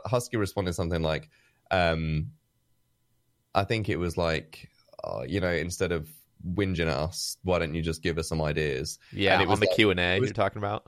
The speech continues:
Speaker 1: Yeah, it was
Speaker 2: Yeah.
Speaker 1: kinda like the last straw for a lot of people, like, because it was like, "How, like, how fucking dare you?" You know, I've
Speaker 2: <laughs> Yeah.
Speaker 1: <laughs> I've spent so many hours compiling all these ideas just to receive no,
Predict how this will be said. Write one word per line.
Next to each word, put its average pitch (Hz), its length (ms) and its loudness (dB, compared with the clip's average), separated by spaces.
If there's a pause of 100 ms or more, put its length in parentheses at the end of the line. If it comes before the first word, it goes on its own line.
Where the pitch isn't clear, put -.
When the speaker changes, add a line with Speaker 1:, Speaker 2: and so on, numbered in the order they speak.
Speaker 1:
Yeah, 120 340 6
it 101 60 6
was 107 120 0
Speaker 2:
Yeah. - 60 0
Speaker 1:
kinda 123 180 6
like 113 180 6
the 104 80 4
last 98 520 4
straw 90 280 0
for 85 120 -2
a 82 40 2
lot 69 100 2
of 69 120 -6
people, 78 460 0
like, 82 460 0 (400)
because 87 420 2
it 87 80 2
was 82 160 0
like, 80 260 2 (140)
"How, 101 440 0
like, 92 180 2
how 95 180 2
fucking 90 300 -2
dare 82 160 4
you?" 73 160 -2
You 71 80 -2
know, 71 160 2
I've - 280 -2 (120)
Speaker 2:
<laughs> - 120 -20
Yeah. - 160 -2
Speaker 1:
<laughs> 113 120 0
I've 143 200 8
spent 151 420 4
so 139 260 6
many 120 180 6
hours 104 320 6
compiling 98 560 2
all 87 80 2
these 85 180 2
ideas 82 460 4
just 80 160 -4
to 85 60 -2
receive 82 320 0
no, 80 520 0